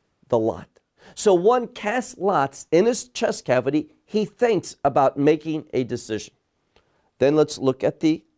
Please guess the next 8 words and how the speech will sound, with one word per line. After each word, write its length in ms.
next 480
part 320
of 100
the 80
Proverbs. 680
"U 340
me 680
Adonai," 760